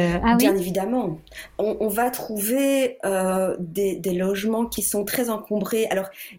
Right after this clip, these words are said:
Speaker 2: pour moi... Quand on, on fait le parallèle avec, euh, avec, euh, ton, ton, ta discipline à toi, on va travailler sur le corps. Et
Speaker 1: Mhm.
Speaker 2: donc, moi, je vais penser à la cuisine,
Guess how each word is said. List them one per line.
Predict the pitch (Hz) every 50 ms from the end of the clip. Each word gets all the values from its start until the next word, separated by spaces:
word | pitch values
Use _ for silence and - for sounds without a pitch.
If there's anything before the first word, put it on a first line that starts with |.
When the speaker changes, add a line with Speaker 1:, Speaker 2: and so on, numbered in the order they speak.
| _ _ _ _ _ _ _ _ _ _ _ _ _ _ _ _ _ _ _ -
Speaker 2:
pour | - 262 254 269
moi... | 262 254 254 254 254 262 269 277 294 320 349 330 - - - _ - - - 185
Quand | - 240 220 214 -
on, | 240 226 - -
on | 220 208
fait | - 254 240
le | 240 240
parallèle | 233 233 233 233 226 233 233 233 233
avec, | 214 214 214 226 220 220 - - -
euh, | 220 202 202 202 - -
avec, | 208 202 196 202 202 202 - - -
euh, | 202 190 185 185 185 180 175 165 175 - -
ton, | - 226 220 220 208 - 202
ton, | 196 - 214 214 208 202 202 196 196 196 196 196
ta | - 220
discipline | 196 208 214 - - 226 226 - 240 240 240
à | 214
toi, | 226 - - 240 233 247 320 403 - - - - - - 220 -
on | 220 220
va | 226 220
travailler | - 240 226 226 226 220
sur | 220 - - 226
le | 208 196
corps. | 202 - - 226 208 208 247 302 370 440 - - - - - _ _ _ _ - - - - - 233
Et | 226
Speaker 1:
Mhm. | 214 220
Speaker 2:
donc, | 240 254 247 247 247 - -
moi, | - 226 226 233 226
je | 220 220
vais | 226 226
penser | 220 - 220 214 220 - 240 226 214 - - -
à | 190
la | 196 214
cuisine, | 214 - - 226 202 180 180 208 285 349 285 175 180